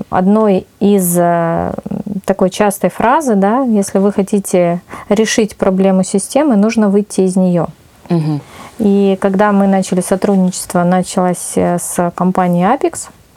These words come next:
Speaker 1: Мы с ними работаем уже более десяти лет.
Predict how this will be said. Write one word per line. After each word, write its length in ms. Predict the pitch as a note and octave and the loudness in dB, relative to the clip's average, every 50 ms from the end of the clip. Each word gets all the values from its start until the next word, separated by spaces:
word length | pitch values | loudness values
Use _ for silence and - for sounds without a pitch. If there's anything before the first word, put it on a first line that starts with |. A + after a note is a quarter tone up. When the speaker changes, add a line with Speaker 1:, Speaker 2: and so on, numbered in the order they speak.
| _ _ _ - | _ _ _ -2
Speaker 1:
Мы 220 | A3 G3 G3 G3 | 0 0 0 0
с 180 | G3 - - - | -2 -4 -4 -2
ними 240 | F#3+ F#3+ F#3 F#3 F#3 F3 | 0 0 2 2 0 0
работаем 640 | F3+ F3+ F3+ F#3 F#3+ F#3 F#3 - F3+ F3 F3 F3 | 0 0 0 0 0 0 0 -2 -2 0 0 0
уже 140 | F3+ F#3 F3+ | 0 0 0
более 300 | F3+ F#3 F#3 F3 F3 F3 | 2 0 0 0 0 0
десяти 340 | E3+ F#3 F3 - - - F#3+ | -2 -2 -4 -6 -4 -2 0
лет. 280 | G3 A3 C4 D4 - | 2 2 0 0 -4